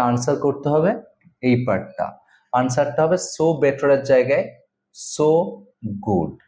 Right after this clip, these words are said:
এবার আমরা কেন এটা so as ইউজ করলাম না, খেয়াল করে দেখো, সেন্টেন্সটা হচ্ছে একটা নেগেটিভ সেন্টেন্স। জেনারেল ইউজ হচ্ছে নেগেটিভের ক্ষেত্রে so as, so positive degree as, আর পজিটিভের ক্ষেত্রে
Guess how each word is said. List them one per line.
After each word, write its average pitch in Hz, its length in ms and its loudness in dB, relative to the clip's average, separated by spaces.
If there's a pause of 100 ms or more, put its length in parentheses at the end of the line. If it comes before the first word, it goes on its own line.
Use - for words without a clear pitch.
(480)
এবার 156 180 6
আমরা 175 140 4 (160)
কেন 170 160 2 (140)
এটা 190 140 4 (140)
so 185 100 0 (180)
as 165 80 0 (120)
ইউজ 151 140 -2 (120)
করলাম 131 320 2 (600)
না, 131 80 0 (120)
খেয়াল 170 220 4 (100)
করে 190 120 6 (100)
দেখো, 160 200 0 (200)
সেন্টেন্সটা 165 600 0
হচ্ছে 170 260 -2
একটা - 180 -6 (140)
নেগেটিভ 160 360 0 (200)
সেন্টেন্স। 123 480 0 (1080)
জেনারেল 175 500 4 (180)
ইউজ 170 160 4 (100)
হচ্ছে 139 300 -2 (520)
নেগেটিভের 196 540 4
ক্ষেত্রে 180 260 -2 (140)
so 170 120 2 (260)
as, 180 100 0 (160)
so 180 80 4 (200)
positive 151 440 0
degree 151 260 -2 (200)
as, 190 100 -2 (440)
আর 131 80 2 (140)
পজিটিভের 202 520 4
ক্ষেত্রে 170 300 -2